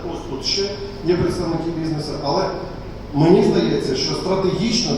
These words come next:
це правильно. І мені це подобається, мене це мотивує.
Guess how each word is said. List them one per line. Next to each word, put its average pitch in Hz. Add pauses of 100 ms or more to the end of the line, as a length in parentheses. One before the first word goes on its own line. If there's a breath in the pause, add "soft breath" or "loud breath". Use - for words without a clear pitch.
(100)
це 175 (260)
правильно. - (1000)
І 143
мені 170
це 196
подобається, 156
мене 147
це -
мотивує. 143